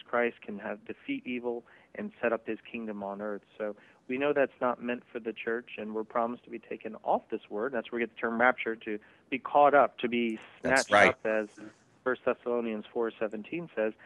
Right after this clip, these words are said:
Speaker 1: and be removed from this earth before the horrors of the tribulation come, and I believe the Gog Magog war as well.
Speaker 2: Absolutely. Excellent point. And of course, Nathan, that is the,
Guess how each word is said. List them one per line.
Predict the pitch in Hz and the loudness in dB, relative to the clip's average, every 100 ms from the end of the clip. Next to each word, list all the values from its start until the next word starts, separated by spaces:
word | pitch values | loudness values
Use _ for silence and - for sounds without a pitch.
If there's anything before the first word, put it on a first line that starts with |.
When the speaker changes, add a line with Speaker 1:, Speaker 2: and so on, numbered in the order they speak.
| - - | -20 -8
Speaker 1:
and | 123 | -6
be | 120 113 | -4 -2
removed | 117 131 175 175 | -2 2 2 0
from | 123 127 131 | -4 -4 -4
this | 123 - | -6 -4
earth | 110 107 - - - - - | -4 -4 -8 -20 -20 -14 -10
before | 113 - 135 143 143 | -10 -2 4 4 4
the | 120 104 | 0 -2
horrors | - 123 127 120 113 | 2 2 4 0 -4
of | 107 | -8
the | 107 | -10
tribulation | - 113 107 107 107 - 101 - | -12 -8 -6 -4 -6 -12 -16 -10
come, | 98 95 | -10 -6
and | 117 123 127 - - - - - | -2 -2 -4 -12 -20 -20 -20 -8
I | 127 | -6
believe | 123 117 110 | -4 -4 -4
the | 113 | -6
Gog | 107 107 104 | -4 -4 -4
Magog | 104 104 101 98 | -6 -4 -6 -4
war | 107 104 | -6 -8
as | 98 | -10
well. | 95 101 - _ _ _ - - | -16 -18 -20 _ _ _ -20 0
Speaker 2:
Absolutely. | 101 107 - 98 107 107 104 | 4 4 4 2 4 2 4
Excellent | 120 - 113 98 87 | 4 4 2 2 0
point. | - 107 98 - - - | 2 4 4 0 -14 2
And | 117 127 | 4 4
of | - | 6
course, | 151 147 | 6 6
Nathan, | 147 - 110 | 4 4 6
that | 131 | 8
is | 143 131 | 8 8
the, | 117 107 | 6 6